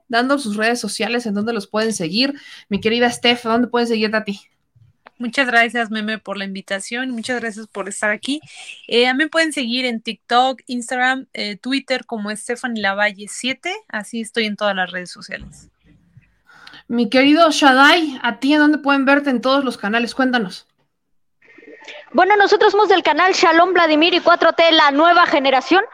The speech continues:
Speaker 3: Antes de despedir rápido, quiero comentarles algo muy, muy rápido. Parece que sobre este tema de Alito,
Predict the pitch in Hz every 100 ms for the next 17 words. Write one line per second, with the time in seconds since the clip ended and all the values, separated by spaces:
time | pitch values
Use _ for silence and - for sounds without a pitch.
0 | - - - 453 480 415 339 - 320 349
1 | 349 349 330 302 302 370 349 285 285 320
2 | 320 330 320 294 311 370 359 339 302 294
3 | 247 208 - _ - 392 523 508 415 349
4 | 330 403 - 359 370 320 262 277 285 359